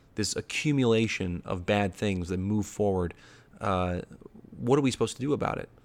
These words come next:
Yes, we need to engage with that. We need to figure out where there's problems and address them. And as a writer, can we actually do that? So I guess the first half of my question, can we actually change the world? I, again, I believe yes. This is the second answer to this question. Yes, I think we can.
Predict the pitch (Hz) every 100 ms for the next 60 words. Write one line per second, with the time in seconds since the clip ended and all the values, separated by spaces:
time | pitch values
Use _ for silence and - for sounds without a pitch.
0 | _ - 151 151 - 107 101 95 92 90
1 | 82 64 50 - - 104 95 - 117 107
2 | 101 101 107 101 98 - - 92 90 101
3 | 101 101 104 107 - - 104 - - -
4 | - - _ _ - - 117 107 107 107
5 | 131 123 95 - - - - - - _
6 | - - - - 131 143 127 120 - 123
7 | 147 120 - - - - - _ - -
8 | - 98 87 - - - - 95 90 -
9 | - 123 123 98 90 - 87 92 87 -
10 | 117 123 113 101 - 95 101 92 123 117
11 | - - - - - _ - 123 127 98
12 | 85 - 95 101 101 95 110 104 - -
13 | - - - - - _ - 92 87 90
14 | - 123 101 92 - 92 87 95 95 -
15 | 107 127 101 - 92 98 95 101 135 113